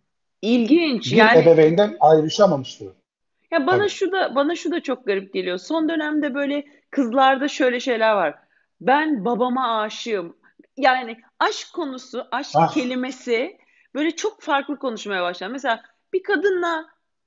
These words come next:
Speaker 1: bir, bir kadınla arkadaş oldunuz, iyi arkadaş oldunuz. Hani kadın kadına arkadaş oldunuz. "Ben aşığım, aşk, muhteşem,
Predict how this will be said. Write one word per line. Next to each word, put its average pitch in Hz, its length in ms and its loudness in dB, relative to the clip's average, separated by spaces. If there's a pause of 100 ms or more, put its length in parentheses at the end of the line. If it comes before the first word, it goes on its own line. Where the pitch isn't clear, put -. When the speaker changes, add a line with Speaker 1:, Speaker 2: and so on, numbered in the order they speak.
(100)
Speaker 1:
bir, - 180 -6 (220)
bir 294 160 -2
kadınla 320 460 0
arkadaş 320 480 -2
oldunuz, 175 360 -6
iyi 415 260 2
arkadaş 196 380 -4
oldunuz. 165 280 -4
Hani 208 160 -6
kadın 311 280 0
kadına 160 340 -4
arkadaş 190 440 -8
oldunuz. - 320 -12 (800)
"Ben 359 160 6
aşığım, 294 840 0 (120)
aşk, - 680 -4 (400)
muhteşem, 247 960 0